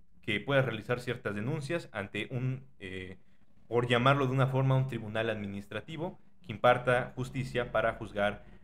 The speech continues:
a el personal que trabaja en la sup-, en la, en el Poder Judicial en general, ¿no? Sin, sin entrar en cuan-, en estos detalles. Y ya para finalizar, un punto que ya es más social dentro de todo este análisis, que son las cuatro nuevas reglas procesales,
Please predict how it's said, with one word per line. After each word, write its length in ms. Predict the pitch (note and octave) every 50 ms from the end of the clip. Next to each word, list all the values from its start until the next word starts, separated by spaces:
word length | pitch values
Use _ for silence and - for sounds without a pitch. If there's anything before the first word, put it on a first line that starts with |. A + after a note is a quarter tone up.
| - - -
a 320 | - A2 A2+ A2+ - -
el 140 | - G#2 G2
personal 500 | - G2+ G2+ G2 - G#2 G2+ G2 G2 F#2+
que 140 | - - F#2+
trabaja 520 | - G2 F#2+ F#2+ G2 G2 - G2+ G2+ F2+
en 160 | - G2+ F#2+ G2
la 120 | F#2+ F#2
sup-, 200 | - - - A2
en 100 | G#2+ G2+
la, 340 | G2+ G2+ G2+ G2 F#2+ G2+ F#2
en 80 | A#2
el 100 | A2 G#2+
Poder 200 | - - - E3+
Judicial 360 | E3+ - B2+ A2 - G#2+ F#2+ F2+
en 100 | F#2+ -
general, 360 | - G2 G2 F#2+ F#2 F#2+ - - -
¿no? 200 | - A2 C3 C#3
Sin, 260 | C3+ - G#2+ G2 - - - - - - - - -
sin 100 | A2+ A2
entrar 280 | G#2 G#2 G#2+ A#2 A#2 A2+
en 120 | A2 G#2
cuan-, 220 | - A2+ G#2+ G2+ G#2+
en 140 | A2 G2+ G#2+
estos 180 | G#2 - G#2+
detalles. 420 | G#2 G2+ G2+ - F#2 F#2 - - - - - - - - - - - - - -
Y 120 | D#3 D3+
ya 160 | E3 G3 G3
para 160 | - - G3 -
finalizar, 720 | E3+ D#3+ D#3 C#3+ C#3 C3+ C#3+ D3 C3+ C#3+ - - - - - - - - - -
un 120 | D3+ D3+
punto 260 | C#3+ D#3+ D#3 C3+ D#3+
que 140 | - - B2
ya 100 | A#2+ C3+
es 80 | C3+ C3+
más 180 | C3+ C3+ C3+
social 380 | C3+ C3+ C3 - C3+ B2+ B2 A#2+
dentro 320 | A#2+ A#2 - - A2 G2+
de 80 | G2+ G2
todo 240 | - - A#2+ A#2 A#2
este 200 | A#2 A#2 - B2
análisis, 500 | B2 A#2+ A#2 A2+ G#2+ G#2 - B2 - -
que 160 | - - G#2+
son 320 | - B2+ C3 C#3 C3+ - - - - - - - -
las 200 | A2+ A2 A2+ -
cuatro 360 | - D#3 D3+ D3+ D3+ D3+ D3
nuevas 280 | C#3 C#3 C#3 C#3 C3+
reglas 300 | C3 B2+ A#2+ B2 B2+ A#2+
procesales, 720 | - - B2 A#2 - A#2+ - C3+ C#3+ C#3 B2 - - - -